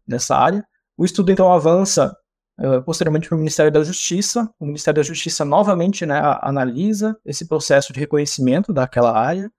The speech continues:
E então a área finalmente passa posteriormente para a homologação presidencial. Então são várias etapas, né? É um processo bastante complexo, né, que envolve então principalmente a funai, o Ministério da Justiça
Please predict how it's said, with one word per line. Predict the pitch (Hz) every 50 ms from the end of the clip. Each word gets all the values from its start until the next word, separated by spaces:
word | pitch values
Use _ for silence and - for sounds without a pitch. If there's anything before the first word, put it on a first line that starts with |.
| _ _ _
E | - 170
então | 180 190 190 190 185 190 196 185
a | 180
área | 170 175 180 190
finalmente | - - 196 185 175 180 185 - _
passa | _ 151 135 139 170 180 - -
posteriormente | 190 _ 175 - - 180 160 151 139 131 131 143 170 170 - _ _ _
para | - 135 139 143 156 165 165 175 196 - _ _ _ -
a | - 147
homologação | 151 165 165 165 165 156 156 151 - - 165 165
presidencial. | 165 165 165 160 160 160 165 - - 147 127 113 113 123 - _
Então | _ - 143
são | - - 160
várias | 147 147 139 143 147 147
etapas, | 156 151 _ 151 131 - - _ _ - 151 139
né? | 139 131 165 - _ _ -
É | 135 131
um | 131 135 131
processo | 147 147 - 151 147 - - 151
bastante | 143 147 - 156 151 - -
complexo, | - 156 156 156 - 139 139 185 202 - - -
né, | 156 156 160
que | 160 - - 156
envolve | 147 135 135 143 147 156 147 143
então | 147 131 - 131 127 123
principalmente | 131 160 165 165 - - 156 147 135 120 123 127 - -
a |
funai, | - - - 165 156 143 143 185 226 - _ _ _ _ _
o | -
Ministério | 151 151 151 143 - 156 147 147
da | 151 156
Justiça | 160 190 196 - - - 175 190 - - - 220